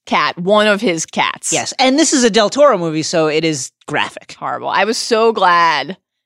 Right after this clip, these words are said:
Speaker 1: Jason saw this movie before me, and thank the gods he knew that it was worth spoiling that plot point to warn me.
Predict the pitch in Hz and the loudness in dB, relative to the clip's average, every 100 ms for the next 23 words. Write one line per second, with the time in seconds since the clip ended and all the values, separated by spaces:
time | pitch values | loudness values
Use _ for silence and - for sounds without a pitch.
0 | - 240 262 320 285 220 220 220 185 160 | -2 0 0 -2 0 0 0 0 -2 -2
1 | 165 147 113 71 - _ - - _ _ | -8 -10 -10 -10 -14 _ -20 -20 _ _
2 | 190 185 180 170 156 - - _ _ - | 0 2 2 0 -4 -10 -14 _ _ -2
3 | 240 254 302 - - - _ _ _ 196 | 2 2 0 -4 -12 -14 _ _ _ 0
4 | 208 202 202 196 180 123 208 - - - | 2 4 2 2 0 -2 -6 -8 -8 -12
5 | _ _ - 254 247 254 226 208 196 185 | _ _ -2 0 2 2 2 2 0 -2
6 | 185 196 - - 185 190 277 156 147 151 | 0 0 -2 -6 0 2 2 0 -2 -4
7 | 165 165 - 160 165 - 156 175 196 175 | 0 0 0 0 0 -2 -8 -2 -2 2
8 | 220 254 | 2 2